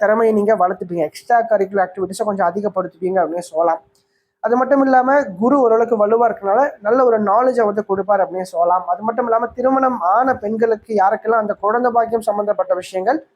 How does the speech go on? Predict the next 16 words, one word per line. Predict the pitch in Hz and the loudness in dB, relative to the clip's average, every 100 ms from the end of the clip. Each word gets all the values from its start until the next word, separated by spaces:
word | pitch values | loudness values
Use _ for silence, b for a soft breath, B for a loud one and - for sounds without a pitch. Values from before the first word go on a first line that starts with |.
| _ _ _ _ | _ _ _ _
காலதாமதமாயிட்டு | 214 247 240 226 214 190 185 180 | 4 4 4 2 0 2 0 -2
இருக்கோ | 180 220 277 - _ _ _ _ _ _ _ _ _ _ | -2 -2 -4 -8 _ _ _ _ _ _ _ _ _ _
அவங்களுக்கு | 160 233 262 254 247 | 0 2 2 2 2
தற்போது | 226 226 226 | 2 2 2
அந்த | 214 | 2
குழந்தை | 208 233 240 | 2 2 2
பாக்கியம் | 226 208 220 | 2 2 0
சார்ந்த | 208 190 190 | 0 0 -2
விஷயங்கள் | - 208 208 | -4 -6 -4
கிடைக்கும். | 185 185 180 - | -4 -6 -8 -16
ஏன்னா | 185 190 170 | -4 -2 0
பாக்கியத்தை | 185 202 220 214 185 | -2 0 -4 -4 -2
குரு | 190 | 0
பகவான் | 202 190 196 196 | 0 0 -4 -2
பார்க்கிறார், | 165 175 165 - | -2 0 0 -2
சரிங்களா? | 175 170 165 | -6 -2 0